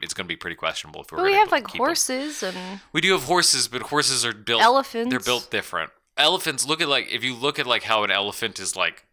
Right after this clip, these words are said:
Speaker 1: look at the structure of an elephant. Like, it's got those big square feet. You know what I
Speaker 2: Mm-hmm.
Speaker 1: mean? Like, a, a T-Rex, I think in this,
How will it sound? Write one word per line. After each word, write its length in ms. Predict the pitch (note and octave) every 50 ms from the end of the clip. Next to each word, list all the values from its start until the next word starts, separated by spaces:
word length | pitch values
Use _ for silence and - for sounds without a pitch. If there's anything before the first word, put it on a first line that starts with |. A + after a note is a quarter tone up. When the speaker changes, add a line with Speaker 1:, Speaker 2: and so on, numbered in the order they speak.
| -
Speaker 1:
look 120 | C3+ D3 C#3
at 140 | C3 -
the 60 | - -
structure 640 | - - - A2 A2 - - - D#3 D3 C#3+ C3+ - -
of 100 | C3+ B2+
an 60 | C3
elephant. 480 | C3+ C3+ C#3 C3+ - - C#3+ C#3 - -
Like, 200 | G#2 F#2+ - -
it's 120 | F2+ -
got 140 | - A#2+ -
those 160 | G#2+ F#2+ F2 - _ -
big 240 | G#2+ G#2+ G#2+ G#2
square 580 | F#2+ - - - - F#2+ F2+ F2+ F2+ F#2 F#2+ F#2+
feet. 380 | - - - G#2 G2+ G2+ G#2 _ _ _ _ _ -
You 40 | F4+
know 60 | - G#2
what 60 | G#2+
I 40 | G#2+
Speaker 2:
Mm-hmm. 80 | G#2+ G#2+
Speaker 1:
mean? 200 | G#2+ G#2+ G#2+ A2
Like, 280 | A2 A2 G#2+ - -
a, 420 | A#2+ B2 - - A#2+ A#2 A2+ A2+ A2
a 40 | G2 -
T-Rex, 560 | - - D#3+ D3+ C#3+ C3+ C3+ B2+ A#2+ - -
I 60 | G#2+
think 140 | - A2+ G2
in 160 | G#2+ F#2+ F2 E2
this, 340 | G#2 G2 G2 F#2+ - -